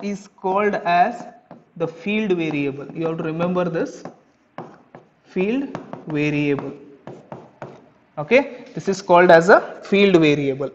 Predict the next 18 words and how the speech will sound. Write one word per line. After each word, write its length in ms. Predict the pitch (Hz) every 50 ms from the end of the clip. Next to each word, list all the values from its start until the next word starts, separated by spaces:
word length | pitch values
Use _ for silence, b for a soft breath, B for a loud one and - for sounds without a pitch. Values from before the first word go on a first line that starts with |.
| -
U 200 | 165 175 180 180
of 160 | 185 180 180 185
x 200 | 180 180 - 190
is 140 | 175 175 -
called 280 | - 175 160 160 160
as 160 | 160 160 165
a 320 | 196 285 339 - - - - - _ _
field 280 | - 202 220 220 196 165
variable, 540 | 156 143 135 135 135 139 151 185 220 240
whereas 460 | 196 190 190 196 185 196 214 202 - -
U 300 | 170 160 175 196 208 220
I, 340 | 247 247 214 180 208 277 - - - - - - - - _ - - - _ _ _ _ - - - _ _ _
U 240 | 165 175 175 180 202
I 280 | 220 190 180 202 196 -
is 200 | 196 190 180 -
called 340 | - - 180 180 175 175 170
as 200 | 160 160 160 185
a 140 | 233 339